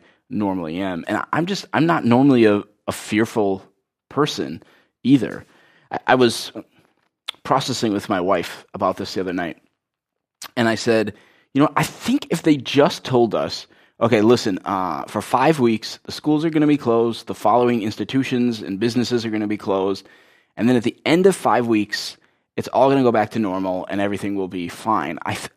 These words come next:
I, honestly, I think we could tough it out collectively as a society for five weeks." But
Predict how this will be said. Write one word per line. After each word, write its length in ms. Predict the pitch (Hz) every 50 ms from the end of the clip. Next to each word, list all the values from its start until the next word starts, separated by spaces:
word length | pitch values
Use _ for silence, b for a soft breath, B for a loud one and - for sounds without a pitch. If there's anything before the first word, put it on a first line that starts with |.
| _ -
I, 100 | 131 -
honestly, 300 | - 196 233 220 - -
I 80 | - 143
think 360 | - - - 185 202 202 -
we 120 | 202 208 185
could 220 | - 180 156 -
tough 260 | - - 135 123 -
it 80 | 120 92
out 280 | 73 64 62 - _ _ _ _ _ _ -
collectively 580 | - 139 123 117 - - 120 95 101 104 95
as 140 | 90 95 98
a 60 | 95
society 720 | - - 101 - - 82 76 82 95 107 113 135 139 135 B B B B B B B
for 220 | B - - 110 104
five 340 | - - 87 90 90 90 95
weeks." 480 | 110 107 78 - - - - - - _ _ _ _ _ _ _ _ _ _ _ _ _ _ _ _ _ _ _ _ _ - - _
But 180 | 156 147 -